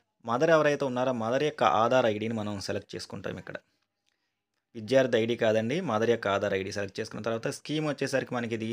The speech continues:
జగనన్న అమ్మఒడి కాబట్టి మూడోదైనటువంటి జగనన్న అమ్మఒడి స్కీమ్‌ని సెలెక్ట్ చేసుకుంటాం. తర్వాత యూఐడీ నెంబర్ అని చెప్పేసి అన్నారు. యూఐడీ నెంబర్ అంటే మదర్ యొక్క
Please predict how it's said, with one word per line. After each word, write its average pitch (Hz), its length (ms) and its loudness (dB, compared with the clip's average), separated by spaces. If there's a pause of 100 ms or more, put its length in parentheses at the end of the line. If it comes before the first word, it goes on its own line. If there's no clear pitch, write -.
జగనన్న 120 500 0
అమ్మఒడి 113 300 -4
కాబట్టి 113 460 -4 (200)
మూడోదైనటువంటి 113 800 0
జగనన్న 113 460 -2
అమ్మఒడి 104 360 -8
స్కీమ్‌ని 104 380 -10
సెలెక్ట్ - 280 -8
చేసుకుంటాం. 113 460 -4 (600)
తర్వాత 156 300 4
యూఐడీ 147 460 0
నెంబర్ 117 280 -2
అని 117 120 -6
చెప్పేసి 107 260 -8
అన్నారు. 90 300 -6
యూఐడీ 117 380 -2
నెంబర్ 107 260 -4
అంటే 110 220 -4 (460)
మదర్ 120 300 -2
యొక్క 131 280 -4